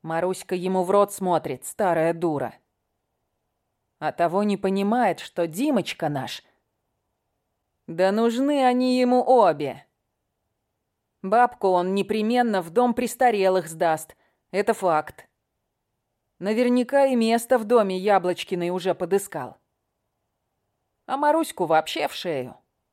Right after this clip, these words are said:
Он всех, всех нас теперь распихает отсюда, куда подальше.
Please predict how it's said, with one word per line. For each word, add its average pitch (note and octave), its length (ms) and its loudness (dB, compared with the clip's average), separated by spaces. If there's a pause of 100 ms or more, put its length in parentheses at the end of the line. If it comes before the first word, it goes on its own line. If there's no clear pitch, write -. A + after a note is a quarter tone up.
(1000)
Он D#3+ 240 -6
всех, E3+ 640 -6 (760)
всех F#3+ 420 -4
нас F#3 240 -4
теперь F#3 420 -4
распихает F3 760 -2
отсюда, E3 560 -2 (720)
куда F#3+ 300 0
подальше. E3+ 680 0